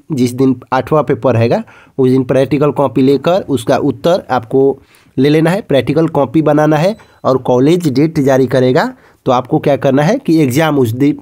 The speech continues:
को जाना है। उसका डेट का लिंक आपको वीडियो के डिस्क्रिप्शन बॉक्स में है। Telegram ग्रुप से जुड़े हैं तो अच्छा है, नहीं जुड़े हैं तो जुड़ जाइए, ताकि जो नोटिस कॉलेज का होगा उस दिन डाल दिया जाएगा।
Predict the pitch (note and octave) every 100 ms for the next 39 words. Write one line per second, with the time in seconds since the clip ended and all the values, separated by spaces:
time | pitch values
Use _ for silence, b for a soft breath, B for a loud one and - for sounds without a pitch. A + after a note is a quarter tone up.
0 | - C#3 B2 C#3 F3+ C4+ G#3+ C#3+ C#3 G#2+
1 | G#2 - B B _ _ _ _ - C3+
2 | - B2+ E3+ - D#3 D#3+ F3 C#3 A#2+ C3+
3 | C#3+ C3+ E3+ E3 D#3 C#3 C3 B2 E3 D3
4 | C#3 G3 B2+ D#3 B B B - C#3 D#3+
5 | D3 C#3+ C#3+ C#3+ D3 C3+ D3 E3 D#3 C3+
6 | - E3 E3+ A3+ F3 C3 D3+ D3+ D3+ C3+
7 | C3+ D#3 D#3 F3+ C3+ - D3 D3 B B
8 | B A#2 C3+ C#3+ C#3+ G#3 - D#3 C#3 A#2+
9 | B2+ D#3 F#3 B2 F#3 A3+ D3 D3 A#2+ A2
10 | G2+ G#2 G#2